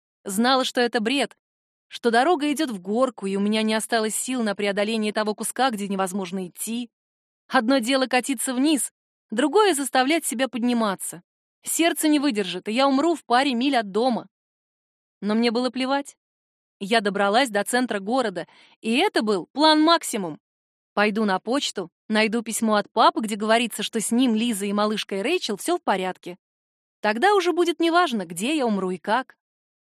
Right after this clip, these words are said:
Джонни будет жить, и Рэйчел тоже. Вот что важно.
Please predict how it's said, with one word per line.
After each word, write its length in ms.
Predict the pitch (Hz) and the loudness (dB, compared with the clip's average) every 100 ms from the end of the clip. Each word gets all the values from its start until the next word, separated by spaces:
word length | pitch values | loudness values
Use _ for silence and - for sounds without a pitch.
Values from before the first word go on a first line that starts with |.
| 196 | -8
Джонни 440 | 175 269 311 226 | -4 0 2 0
будет 260 | 190 214 190 | -2 -4 -4
жить, 400 | 180 247 226 - _ _ _ | -4 -4 -6 -14 _ _ _
и 100 | 208 | -4
Рэйчел 400 | 214 285 - 254 | -2 -2 -4 -6
тоже. 420 | 226 233 196 165 - _ _ _ | -4 -4 -4 -6 -16 _ _ _
Вот 260 | - 214 349 | -8 -4 -2
что 200 | - 202 | -2 -4
важно. 420 | 196 233 175 156 | 0 0 -2 -10